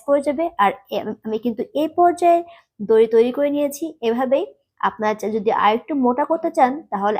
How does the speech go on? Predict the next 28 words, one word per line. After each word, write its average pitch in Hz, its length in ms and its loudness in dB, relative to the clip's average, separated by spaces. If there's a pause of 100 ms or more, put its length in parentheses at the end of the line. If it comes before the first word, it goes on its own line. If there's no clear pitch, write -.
আরেকটা 302 320 -2
প্যাচ 320 240 -2
দিয়ে 320 200 -4
নেবেন, 330 300 -2
তাহলে 226 340 0
দেখবেন 220 280 0 (120)
আরেকটু 339 260 0
মোটা 214 260 0
হয়ে 190 180 -4
গিয়েছে। - 420 -8 (680)
এই 339 160 4
তো 277 200 2 (100)
এই 226 180 4
নিয়ম 294 240 0
ফলো 311 260 0
করে 214 320 0
আমি 208 240 -2
দুটো 226 360 -4
দড়ি 294 280 0
তৈরি 294 240 -4
করে 302 220 2
নিয়েছি 285 400 -2 (360)
এবং 214 260 -2
সুই 285 240 -6
সুতার 320 260 0
সাহায্যে 311 540 0 (120)
আমি 233 400 0 (300)
এই 196 100 0